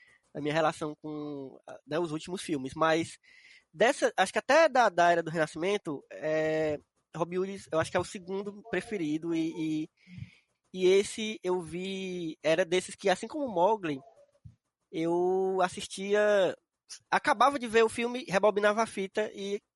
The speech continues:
re-, começava a ver de novo, sabe? Era absurdo. E esse era engraçado porque a mi-, a relação que eu tinha com ele também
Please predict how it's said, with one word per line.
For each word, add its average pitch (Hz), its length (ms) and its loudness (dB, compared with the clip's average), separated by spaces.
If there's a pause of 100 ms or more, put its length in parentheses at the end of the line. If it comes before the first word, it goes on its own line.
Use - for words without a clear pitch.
(160)
re-, 175 220 -4
começava 185 360 0
a - 40 -8
ver 190 80 -4
de 202 80 -6
novo, 151 180 -4
sabe? 143 240 -8 (640)
Era 180 180 2
absurdo. 214 600 -4 (360)
E 208 100 0
esse 240 220 4
era 247 60 0
engraçado 175 580 4
porque 170 840 -2
a 156 140 -2
mi-, 160 120 -8
a 151 180 -2
relação 160 380 -2
que 160 120 -8
eu - 20 -10
tinha 156 160 -10
com 151 160 -6
ele 175 220 -2
também 170 560 -2